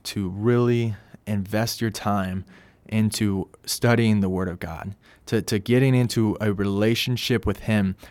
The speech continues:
so that He may bring you out of this, 'cause you can't do it on your own. And, and some people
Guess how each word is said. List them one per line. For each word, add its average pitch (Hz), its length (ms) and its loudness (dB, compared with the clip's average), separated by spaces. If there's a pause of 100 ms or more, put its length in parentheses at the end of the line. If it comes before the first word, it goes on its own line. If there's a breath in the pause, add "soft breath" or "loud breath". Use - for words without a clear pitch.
so - 180 -2
that 107 160 0
He 151 260 2
may 123 160 4
bring 104 260 2
you 98 140 2
out 90 160 -10
of - 140 -16
this, - 280 -12 (300 loud breath)
'cause 120 160 2
you 156 100 6
can't 147 320 0
do 123 140 6
it 117 80 4
on 110 140 2
your 101 140 2
own. 87 280 -4 (380 loud breath)
And, 117 240 0
and 110 200 -4
some 127 240 0
people 139 560 4